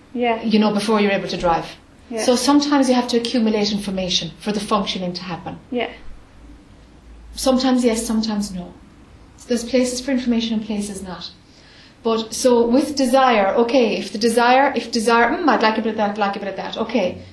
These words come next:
Speaker 2: So if your mind isn't running that,
Speaker 1: Yeah.
Speaker 2: see what happens.
Speaker 1: Yeah.
Speaker 2: And your body will take what it wants and it will eat and it'll stop when it's got enough.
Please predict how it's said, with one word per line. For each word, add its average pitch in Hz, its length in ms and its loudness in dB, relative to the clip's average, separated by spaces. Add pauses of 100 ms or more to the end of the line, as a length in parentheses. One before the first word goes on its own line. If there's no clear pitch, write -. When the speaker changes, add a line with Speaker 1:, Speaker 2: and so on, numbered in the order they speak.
Speaker 2:
So 233 140 -8
if 226 120 -6
your 220 100 2
mind 311 480 2 (360)
isn't 220 280 -2
running 208 240 -2
that, 269 340 0 (320)
Speaker 1:
Yeah. 240 160 -14 (760)
Speaker 2:
see - 200 -2
what 247 120 4
happens. 202 440 -6 (560)
Speaker 1:
Yeah. 247 200 -2
Speaker 2:
And 220 100 4
your 226 120 4
body 214 340 4
will 254 360 0 (120)
take 208 240 -2
what 285 80 0
it 311 100 -2
wants 220 340 -4
and 208 120 -4
it 208 80 -4
will 208 100 -4 (160)
eat - 300 -10
and 226 120 -6
it'll 226 180 -8
stop 214 300 -8
when 220 100 -6
it's 220 100 -10
got 220 120 -8
enough. 190 260 -8